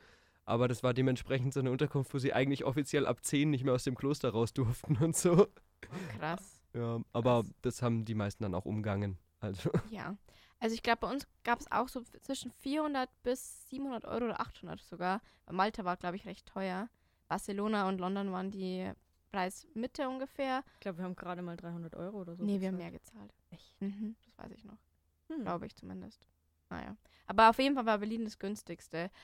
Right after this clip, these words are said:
Speaker 2: Aber du musst halt einfach bei sowas verschiedene Preissegmente ja abdecken, weil sonst ist
Speaker 1: Ja.
Speaker 2: es halt einfach unfair für Menschen, die halt
Speaker 1: Das stimmt. Aber ist ja gut, dass viele Schulen das machen. Also.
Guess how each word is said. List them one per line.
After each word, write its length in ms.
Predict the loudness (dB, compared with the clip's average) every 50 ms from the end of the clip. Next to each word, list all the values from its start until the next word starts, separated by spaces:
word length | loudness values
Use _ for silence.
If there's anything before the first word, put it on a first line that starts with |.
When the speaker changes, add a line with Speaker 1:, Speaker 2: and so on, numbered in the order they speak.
| -4 0
Speaker 2:
Aber 240 | 2 4 6 6 6
du 80 | 6
musst 260 | 8 8 6 4 4 2
halt 120 | 2 2
einfach 380 | 4 2 0 0 0 -4 -2 -2
bei 120 | -2 -2
sowas 380 | 0 0 2 2 0 0 -4 -10 -12
verschiedene 420 | -10 -8 -6 -4 -2 0 0 0 0
Preissegmente 880 | 2 0 0 0 0 -2 -4 -4 -2 -4 -2 -2 0 0 2 0 0 -4 -8 _ _ _ _ _ _
ja 140 | -4 2 2
abdecken, 500 | 2 2 2 -2 -2 -2 -2 -2 -4 -4
weil 120 | -4 -4
sonst 200 | -4 -4 -8 -6
ist 80 | -2 2
Speaker 1:
Ja. 140 | 2 2 2
Speaker 2:
es 40 | 2
halt 100 | -2 -2
einfach 240 | -4 -4 -4 -6 -8
unfair 360 | -6 -6 -6 -6 -6 -6 -8
für 360 | -4 -4 -4 -4 -2 -4 -8 -10 -14 _ _ -20 -12 -8
Menschen, 400 | -6 -4 -4 -6 -6 -8 -8 -6
die 180 | -4 -4 -4
halt 400 | -4 -4 -4 -6 -8 -10 -16 -20 _
Speaker 1:
Das 140 | -10 -10 -10
stimmt. 200 | -8 -6 -2 2
Aber 160 | 4 6 6
ist 120 | 8 8 8
ja 100 | 8 8
gut, 220 | 8 6 6 8
dass 120 | 6 6 6
viele 220 | 2 -2 -2 0
Schulen 200 | 2 4 4 4
das 120 | 4 2
machen. 260 | 2 2 2 0 -4 -4
Also. 380 | -4 -2 -2 -2 -2 -4 -6